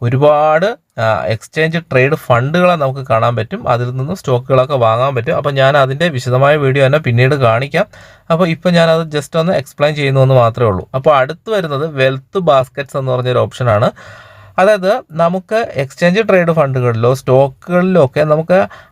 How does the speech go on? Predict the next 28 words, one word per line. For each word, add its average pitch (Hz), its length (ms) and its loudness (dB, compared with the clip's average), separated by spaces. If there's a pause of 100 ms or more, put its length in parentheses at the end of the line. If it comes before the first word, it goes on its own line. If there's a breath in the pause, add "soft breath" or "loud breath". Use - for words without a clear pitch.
ആർട്ടിഫിഷ്യൽ 196 760 -2
ഇൻ്റലിജൻസ്, 156 680 -4
അതായത് 165 320 0
നമ്മൾ 165 360 -2
ഒരു 160 220 -6
കമ്പ്യൂട്ടറിൻ്റെ 170 580 -2
സഹായത്തോടെ 139 540 0
നമ്മൾ 180 600 2
നോക്കാതെ 147 840 2
ഇത് 202 360 -4 (460 loud breath)
വളരെയധികം 185 680 0
നല്ല 156 280 0
സ്റ്റോക്കുകളെ 143 680 -2 (180)
കണ്ടെത്തി 127 420 -4
നമുക്ക് 131 560 -2
ഇൻവെസ്റ്റ് 127 480 -2
ചെയ്യാൻ 135 420 0
പറ്റുന്ന 120 320 0
ഒരു 131 80 2
ഓപ്ഷനാണ് 120 720 0
വെൽത്ത് 113 400 -4
ബാസ്ക്കറ്റ് 120 460 -2
എന്ന് 117 160 -4
പറഞ്ഞാൽ. 117 280 0
നമുക്ക് 123 300 -2
അതും 135 280 -2
ഉപയോഗിക്കാൻ 123 500 0
പറ്റും. - 240 -2